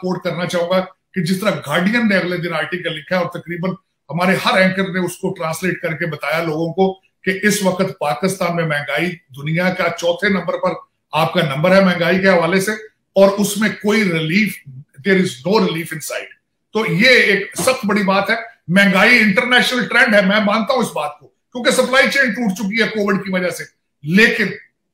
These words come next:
मेरा इसमें गुजारिश ये होती थी कि अगर खान साहब अपना mandate deliver किया होता, अगर शहजादे ना पाले होते इन्होंने,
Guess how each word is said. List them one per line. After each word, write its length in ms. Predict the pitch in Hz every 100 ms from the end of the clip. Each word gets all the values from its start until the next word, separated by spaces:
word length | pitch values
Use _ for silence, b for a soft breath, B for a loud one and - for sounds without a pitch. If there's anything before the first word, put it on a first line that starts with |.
| _ 151
मेरा 180 | 214 233 -
इसमें 300 | 196 202 175
गुजारिश 420 | 160 170 202 202
ये 60 | 196
होती 300 | 190 - 180
थी 140 | 214 226 - _ _ _
कि 80 | 226
अगर 340 | 240 196 233
खान 300 | - - 190
साहब 260 | 202 220 214
अपना 280 | 190 185 196
mandate 400 | 180 175 196 175
deliver 260 | 180 180
किया 280 | 165 165 180
होता, 600 | 190 185 202 202 202 - _
अगर 240 | 190 220 214
शहजादे 540 | - 180 170 180 208
ना 200 | 185 208
पाले 300 | 202 190 202
होते 300 | 196 185 208
इन्होंने, 340 | 202 208 214